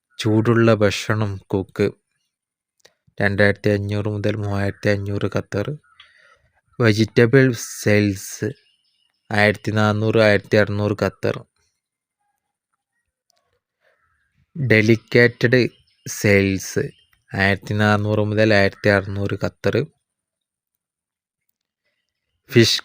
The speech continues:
കട്ടർ, ബച്ചർ ആയിരത്തി നാനൂറ്,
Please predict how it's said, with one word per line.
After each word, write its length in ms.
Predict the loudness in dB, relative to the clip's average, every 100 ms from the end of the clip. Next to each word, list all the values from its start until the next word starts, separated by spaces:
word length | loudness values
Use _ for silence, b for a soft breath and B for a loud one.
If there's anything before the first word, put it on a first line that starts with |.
| 0
കട്ടർ, 380 | 0 0 0 0 _ -16 -6
ബച്ചർ 640 | -2 -2 -2 0 0 -2 _ _ _ b b b b b _ _ _ _ _ _ -20 _ _ _ -4
ആയിരത്തി 340 | -2 -2 -4
നാനൂറ്, 540 | -2 0 -2 -2 -2